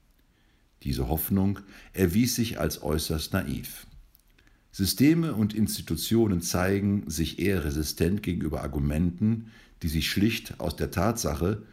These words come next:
sich verändernder medialer Verbreitungswege ergeben. Geblieben ist ein regelmäßiger Informationsaustausch. Von der Idee einer gemeinsamen Prüfstelle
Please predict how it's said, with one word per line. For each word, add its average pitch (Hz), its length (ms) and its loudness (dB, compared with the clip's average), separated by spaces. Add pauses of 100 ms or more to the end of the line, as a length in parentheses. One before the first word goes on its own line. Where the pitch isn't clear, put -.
(120)
sich - 240 -2
verändernder 92 640 2
medialer 82 560 0
Verbreitungswege 71 880 -2
ergeben. 69 560 -2 (960)
Geblieben 131 540 4
ist - 160 -2
ein 87 140 4
regelmäßiger 82 760 2
Informationsaustausch. 87 1400 0 (380)
Von 90 200 4
der 78 140 2
Idee 80 420 2
einer 76 180 -4
gemeinsamen 73 640 0
Prüfstelle 87 800 -2